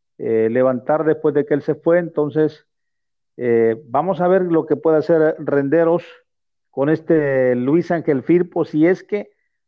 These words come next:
alcanzan a llegar a tiempo, porque si las mejoras que hicieron o que tenían que hacerse al Estadio Vicentino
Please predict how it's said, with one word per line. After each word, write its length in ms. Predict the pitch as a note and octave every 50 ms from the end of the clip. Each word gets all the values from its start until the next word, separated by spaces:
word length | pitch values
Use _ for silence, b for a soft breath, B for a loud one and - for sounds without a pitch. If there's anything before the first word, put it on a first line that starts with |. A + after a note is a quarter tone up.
| _ _ -
alcanzan 720 | - B2 B2 A#2 A#2 - D3 D#3 F#3 F3+ - G3 G#3 G#3
a 60 | G#3
llegar 260 | G#3 G3+ G3+ G#3+ G#3+
a 120 | G#3 G3+ G#3
tiempo, 460 | E3+ E3 C#3 A#2+ G#2 G#2+ - G#2+ A2+
porque 300 | A#2 A#2 A2 G#2+ A#2 A2
si 140 | - - B2+
las 140 | B2+ B2 A#2
mejoras 400 | A#2+ A#2 C3+ E3 F#3 G3 F3 - -
que 80 | F3
hicieron 500 | E3 D#3 - F#3 F#3 F3+ E3 D#3 C#3 C#3+ _ _ _ - - C#4+ -
o 140 | - C3 G#2+
que 80 | G#2 C3
tenían 360 | A#2 C3+ C3 D3 E3 F3 F3
que 100 | E3 F3
hacerse 360 | D#3 - - F3 E3+ C#3+ - C#3+
al 80 | C3
Estadio 380 | B2+ - - D#3+ D#3+ D#3+ E3 D#3+
Vicentino 680 | D#3+ D3+ - E3 D3+ C#3+ - F#3 F#3 F#3+ G#3 G#3 G3+